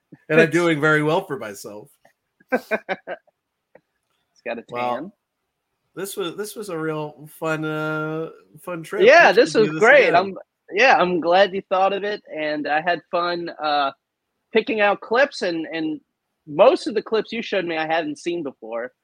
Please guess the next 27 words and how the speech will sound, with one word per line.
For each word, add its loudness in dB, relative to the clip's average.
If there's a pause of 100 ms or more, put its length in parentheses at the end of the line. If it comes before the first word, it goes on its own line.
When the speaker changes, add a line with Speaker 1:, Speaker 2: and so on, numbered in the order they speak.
(120)
Speaker 2:
which -8 (100)
is -12
amazing. 2 (440)
And, -6
Speaker 1:
Likewise, 0
Speaker 2:
uh, -6
Speaker 1:
yeah. -2 (600)
Speaker 2:
yeah, 2
Speaker 1:
This 4
is -2
Speaker 2:
this 2
Speaker 1:
a -2
real 4
Speaker 2:
was -8
just 4
Speaker 1:
challenge 0
for -4
two -6 (200)
huge -12
nerds. -8
<laughs> -20 (160)
Speaker 2:
Yeah, 2
yeah, 0
and -4
I -4
expected, -8
uh, -4